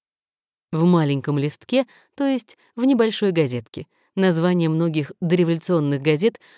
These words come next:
включали слово "листок". Московский листок, саратовский листок, ревельский листок, копейка и так далее. И работа его заключается в скромном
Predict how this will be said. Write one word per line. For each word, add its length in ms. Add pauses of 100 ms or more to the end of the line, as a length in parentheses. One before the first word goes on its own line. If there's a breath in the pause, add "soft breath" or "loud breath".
включали 460
слово 440
"листок". 540 (340 soft breath)
Московский 540
листок, 440 (200 soft breath)
саратовский 640
листок, 480 (400 soft breath)
ревельский 720
листок, 400
копейка 520
и 160
так 180
далее. 380 (520)
И 100
работа 440
его 300 (440)
заключается 720
в 60
скромном 680